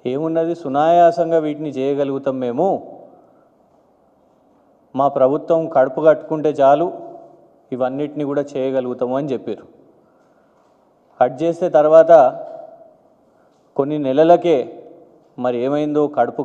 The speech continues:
కట్టుకోలేదో, లేకుంటే మొత్తం తెంచుకొని ఈరోజు మింగేస్తున్నారో కానీ, ఆ తర్వాత నన్ను కోసుక తిన్నా కూడా ఒక్క పైసా లేదు అని చెప్పబట్టే ముఖ్యమంత్రి గారు.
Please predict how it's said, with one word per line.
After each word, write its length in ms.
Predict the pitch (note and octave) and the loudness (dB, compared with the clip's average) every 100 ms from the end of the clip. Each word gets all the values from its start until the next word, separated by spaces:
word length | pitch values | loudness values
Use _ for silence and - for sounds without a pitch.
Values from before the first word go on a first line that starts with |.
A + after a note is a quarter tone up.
| - | -4
కట్టుకోలేదో, 680 | A2+ C3+ C#3 C#3 C#3 C3+ C3+ - - - - _ _ _ _ _ _ _ _ _ _ _ _ - B2 | -4 -2 -2 0 0 0 -4 -6 -16 -20 -20 _ _ _ _ _ _ _ _ _ _ _ _ -8 -6
లేకుంటే 440 | C3+ C#3 C3 C#3 C3 - - - _ _ _ _ _ _ _ A2+ | -4 -4 -2 -2 -2 -6 -18 -20 _ _ _ _ _ _ _ -10
మొత్తం 260 | - C#3+ C#3+ | -4 -4 -4
తెంచుకొని 520 | B2+ C3 C#3+ - D3+ D3 | -8 -8 -8 -4 -2 -2
ఈరోజు 300 | C3+ C#3 C3+ A#2+ - - - _ _ _ _ _ _ _ _ _ _ _ C3+ | -2 -4 -4 -8 -12 -20 -20 _ _ _ _ _ _ _ _ _ _ _ -6
మింగేస్తున్నారో 640 | C#3 D3+ D3+ - D3 C#3 C3 | 0 2 0 -2 0 2 2
కానీ, 200 | B2+ C#3 - - - C#3+ | 2 0 -6 -8 -4 0
ఆ 0 | D3 | 2
తర్వాత 360 | D3 D3+ D#3 D#3 F#3 - - - - - _ _ _ _ _ _ _ _ _ _ _ _ _ _ _ C#3+ | 2 4 2 2 0 -4 -14 -20 -20 -20 _ _ _ _ _ _ _ _ _ _ _ _ _ _ _ -4
నన్ను 180 | E3 D#3+ - | -2 -4 -4
కోసుక 360 | D#3 F3 - F#3+ | -2 -2 2 2
తిన్నా 220 | F3+ F3 E3+ E3 | 4 4 4 4
కూడా 140 | F3 D#3+ | 4 4
ఒక్క 140 | - D#3 | 2 2
పైసా 260 | D3 D3 F3+ E3 | 2 4 6 6
లేదు 200 | D3+ D3 C#3+ | 4 2 0
అని 120 | D#3 | -2
చెప్పబట్టే 460 | E3 D3 C3 A2 A2 - - - _ _ _ _ | -2 0 0 0 -6 -12 -20 -20 _ _ _ _
ముఖ్యమంత్రి 460 | C3 D3+ C#3+ B2+ A2+ | -6 -2 -2 -2 -4
గారు. 160 | G#2+ | -4